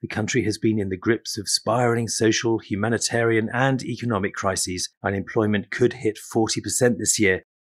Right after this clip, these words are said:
and roughly twenty-five million Afghans, more than half the population, are now living in poverty. "Business is weak today.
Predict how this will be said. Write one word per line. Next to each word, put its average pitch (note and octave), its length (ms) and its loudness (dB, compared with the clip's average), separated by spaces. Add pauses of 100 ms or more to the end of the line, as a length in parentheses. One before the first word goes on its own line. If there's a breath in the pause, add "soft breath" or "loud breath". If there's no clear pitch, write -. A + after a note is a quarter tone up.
and G#2+ 140 -4
roughly A2 280 0
twenty-five A2 920 -2
million A2+ 460 4
Afghans, F2+ 600 -2
more A2 200 0
than G#2+ 120 -4
half B2+ 480 -2
the - 80 -4
population, G#2 840 -6
are G2+ 60 -8
now G#2 400 -2 (120)
living G2 220 -4
in F#2 140 -4
poverty. E2+ 520 -8 (360)
"Business C3+ 280 4
is A2 140 0
weak A#2 200 0
today. F#2+ 420 2